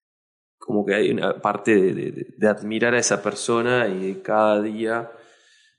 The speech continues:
eh, bueno, a mí, a, a mí con, con, con, con las, o sea, con las tres parejas con las que estuve, digamos, en una relación, ahora me pasa también, es, me pasa eso, la miro y digo, "Pa, te admiro", o sea, me, me, me, me han,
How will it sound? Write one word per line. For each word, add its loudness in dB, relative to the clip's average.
eh, -2
bueno, 2
a 2
mí, 6
a, 2
a 2
mí 4
con, 4
con, 2
con, -2
con -4
las, -6
o -2
sea, 0
con -4
las -8
tres 0
parejas 0
con 0
las -4
que -12
estuve, 4
digamos, 0
en 2
una 4
relación, 2
ahora 2
me 0
pasa -2
también, 2
es, -4
me -16
pasa 2
eso, -6
la -6
miro 4
y 6
digo, 2
"Pa, -2
te -2
admiro", 4
o -16
sea, 0
me, -8
me, -10
me, -10
me -8
han, -2